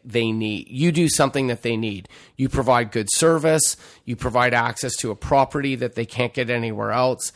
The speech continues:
You demonstrate that by working with you, you generate better R O I or a better return on ad spend.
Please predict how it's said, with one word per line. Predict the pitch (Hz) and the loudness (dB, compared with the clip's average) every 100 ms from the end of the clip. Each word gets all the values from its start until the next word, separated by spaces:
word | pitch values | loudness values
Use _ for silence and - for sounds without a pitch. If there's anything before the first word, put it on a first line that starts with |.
| - - _ | -16 -20 _
You | 120 | -2
demonstrate | 131 131 135 - 147 131 | 0 2 0 -2 -2 -2
that | 131 - | -2 0
by | 113 | -2
working | 107 120 - 127 | -2 -4 -2 -2
with | 123 - | -2 -4
you, | 127 123 | -4 -4
you | 113 113 | -4 -6
generate | 107 117 117 117 113 92 | -2 0 0 -4 -6 -4
better | - 117 117 | -2 0 0
R | 120 113 110 | 0 0 0
O | 110 | 0
I | 123 123 123 123 - - _ | 2 2 0 -4 -8 -16 _
or | 120 113 | -2 -2
a | |
better | 107 120 117 120 | 0 0 0 -2
return | 117 - 123 | -4 0 0
on | 117 113 | 2 -2
ad | 110 113 123 | -4 -4 -4
spend. | - 165 165 196 | 0 2 4 2